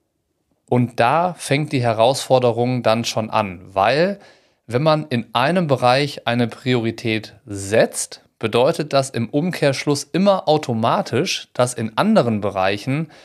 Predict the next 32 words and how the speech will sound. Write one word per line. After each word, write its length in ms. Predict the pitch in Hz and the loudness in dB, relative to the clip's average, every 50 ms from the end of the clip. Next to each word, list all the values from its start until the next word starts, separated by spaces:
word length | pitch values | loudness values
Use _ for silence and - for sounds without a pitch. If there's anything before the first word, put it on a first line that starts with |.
| - _ _ _ _ _ _ - | -20 _ _ _ _ _ _ -4
Verzicht 540 | - - 110 - - - 175 170 - - - | -2 -2 0 0 0 0 0 0 0 -4 -8
gefordert 500 | - 107 - - 101 98 95 92 90 - | -8 -8 -4 2 2 2 2 2 -2 -4
ist. 220 | - 101 - - | -8 -12 -8 -4
Man 160 | 104 104 104 | -4 -4 -2
ist 200 | - 143 135 - | -4 -6 -8 -2
dort 300 | - 123 117 110 104 107 | 0 0 0 0 -2 -2
weniger 400 | 107 123 147 165 156 131 135 131 | -2 0 0 0 0 2 2 0
verfügbar 720 | 127 - 117 101 - - 165 175 - - 113 113 127 - - | 2 2 -2 -2 -2 -4 -6 -6 -4 0 2 2 2 2 0
und 120 | - 110 104 | -4 -8 -4
kann 240 | - 127 127 135 | -2 0 0 0
sich 240 | 131 127 - - _ | -2 -4 -6 -6 _
dort 460 | 110 117 131 151 165 160 - - - _ | 2 4 4 4 4 2 0 -8 -14 _
nicht 420 | 120 113 120 135 143 - - - | -6 -2 -2 -2 -2 -4 -8 -6
ganz 320 | - 113 117 139 147 131 - | -4 -2 -2 -2 -2 -4 -2
so 160 | - 131 131 | -2 -2 0
um 220 | 117 - 123 131 | 0 -2 -4 -4
die 120 | 123 120 110 | -4 -4 -4
Dinge 220 | 117 117 127 117 | -2 -2 -2 -4
kümmern, 400 | - - 131 131 127 123 123 123 - - - _ _ _ _ | -4 -4 -2 0 2 0 0 -2 -6 -14 -20 _ _ _ _
wie 80 | - | -2
man's 380 | 113 117 117 113 107 - - - _ _ | 0 0 0 0 -2 -6 -12 -14 _ _
selber 400 | 101 95 98 104 120 151 175 175 | -10 -2 0 2 2 2 2 0
vielleicht 300 | - 147 151 143 131 - | 0 -2 -4 -4 -2 0
gerne 260 | 143 139 139 139 131 | 0 0 0 2 0
hätte 400 | 135 139 - 147 147 143 - 135 | -2 -2 0 -2 -2 -2 0 0
oder 260 | 143 147 147 139 127 | 2 4 4 2 2
wie 60 | 127 | 0
es 240 | 117 - - - _ | -4 -6 -8 -6 _
andere 400 | 135 160 196 202 160 127 104 107 | -2 -2 0 0 0 0 0 0
auch 200 | 98 98 - - | -4 -4 -6 -4
gerne 260 | - 104 98 98 101 | -2 -2 -2 -2 -2
hätten. 400 | 92 113 - - 127 147 185 180 | -4 -4 -2 -2 0 -2 -2 -2